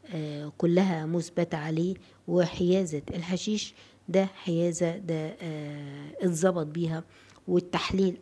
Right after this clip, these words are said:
أثبت إيجابيتها، يعني كل التهم كلها مثبتة عليه. نتمنى إن ربنا يتولاه برحمته طبعًا، ويطلع من الأزمة اللي هو فيه. هو لاعب كبير، لكن الحاجات، مغريات اللي كانت حواليه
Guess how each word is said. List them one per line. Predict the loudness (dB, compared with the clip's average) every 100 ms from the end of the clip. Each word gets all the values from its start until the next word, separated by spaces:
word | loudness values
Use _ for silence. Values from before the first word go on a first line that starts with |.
| -6
أثبت | -4 -4 -6
إيجابيتها، | -2 0 0 2 0 -2 -6 -12 -16 -20 -2
يعني | 0 0 -2
كل | 6 6 6
التهم | -2 0 0 0 -4 -10
كلها | -2 0 0 0 -2 -6 -18 -8
مثبتة | -4 -4 -2 -2 -2 -2 -6 -8
عليه. | -4 -2 -2
نتمنى | -4 -4 -2 -2 -2
إن | 0 0
ربنا | -2 -2 -2
يتولاه | -4 -6 -4 -2 -2
برحمته | -4 -8 -8 -10 -8
طبعًا، | -4 0 0 -2 -8 -20 -16 -2
ويطلع | 0 0 -2 -4 -4
من | -4 -2 -2 -4 -6 -6
الأزمة | -6 -6 -8 -6 -10 -6
اللي | -6 -6 -6 -2
هو | -2 -2
فيه. | -4 -4 0
هو | 2 2
لاعب | 2 -2 -4
كبير، | -4 2 2 0 -8 -20 -2
لكن | 4 6 6 4 0 0 -4 -6
الحاجات، | -4 -4 -6 -8 -10 -10 -6 2 4 4 0
مغريات | 0 2 4 4 4 0
اللي | -6
كانت | 0 0 0 -2
حواليه | -2 0 0